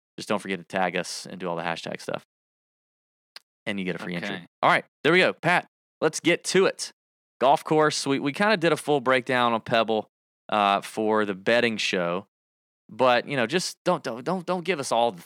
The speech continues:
Speaker 1: things. Just
Speaker 2: No, I can't give you all the things
Speaker 1: give us
Speaker 2: 'cause
Speaker 1: your
Speaker 2: it
Speaker 1: key
Speaker 2: takes too long.
Speaker 1: stats
Speaker 2: And we
Speaker 1: and
Speaker 2: got
Speaker 1: key
Speaker 2: three
Speaker 1: things to think
Speaker 2: courses
Speaker 1: about.
Speaker 2: here. Three courses this week, so I don't really wanna get into 'em all. If you wanna hear a little bit more detail, just go into the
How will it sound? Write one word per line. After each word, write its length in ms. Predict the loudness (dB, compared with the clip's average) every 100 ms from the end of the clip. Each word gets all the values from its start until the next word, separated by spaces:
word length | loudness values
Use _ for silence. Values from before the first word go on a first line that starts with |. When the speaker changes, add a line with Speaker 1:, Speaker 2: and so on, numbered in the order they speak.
| -12
Speaker 1:
things. 480 | -12 -12 -14 -14 -12 -8
Just 180 | -4
Speaker 2:
No, 160 | 0 2
I 120 | 2
can't 320 | 2 -2 -2 -2
give 180 | -2
you 120 | 0 0
all 120 | 0
the 100 | -4
things 160 | -2
Speaker 1:
give 140 | 0 2
us 80 | 2
Speaker 2:
'cause 60 |
Speaker 1:
your 80 | 0
Speaker 2:
it 60 | 0
Speaker 1:
key 100 | 0
Speaker 2:
takes 140 | 0
too 80 | 2
long. 200 | 2 0
Speaker 1:
stats 240 | -6 -10 -14 _ _ -12
Speaker 2:
And 80 | -6
we 80 | -2
Speaker 1:
and 40 |
Speaker 2:
got 80 | 0
Speaker 1:
key 160 | 0 0
Speaker 2:
three 100 | 2
Speaker 1:
things 180 | 0 0
to 20 | -2
think 20 |
Speaker 2:
courses 180 | -2 -2 -4
Speaker 1:
about. 40 |
Speaker 2:
here. 220 | -6 -8 -20 _ _ -4
Three 160 | -4
courses 460 | -2 -2 -2 -4 -8
this 240 | -8 -8
week, 300 | -8 -8 -8
so 360 | -8 -4 -2 -2
I 80 | -4
don't 220 | -4 -4
really 200 | -4 -6
wanna 180 | -6 -6
get 140 | -6 -8
into 240 | -8 -8
'em 140 | -8
all. 200 | -6 -4 -4
If 360 | -4 -6 -6
you 80 | -10
wanna 180 | -8 -6
hear 180 | -4 -4
a 60 | -4
little 240 | -6 -6
bit 120 | -6
more 180 | -4 -6
detail, 400 | -6 -12 -8 -8
just 220 | -10 -12 -8
go 180 | -8
into 380 | -8 -10 -12 -14 -12
the 220 | -14